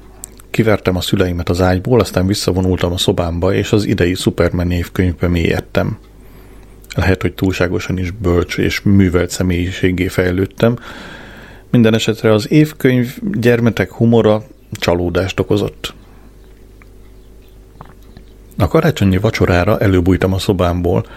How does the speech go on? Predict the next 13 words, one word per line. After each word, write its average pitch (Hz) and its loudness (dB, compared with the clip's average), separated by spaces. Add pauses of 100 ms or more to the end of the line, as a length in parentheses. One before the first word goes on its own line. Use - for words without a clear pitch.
(580)
Rákényszerültem, 92 0
hogy 98 0
beszélgessek 92 -2
Szadzsinékkal. 95 -4 (720)
Előadták 90 0
nekem 90 -2
a 90 2
gülbaba 90 2
krumpli 92 0
életciklusait 92 0
percről 92 -2
percre - -2
haladva, 95 0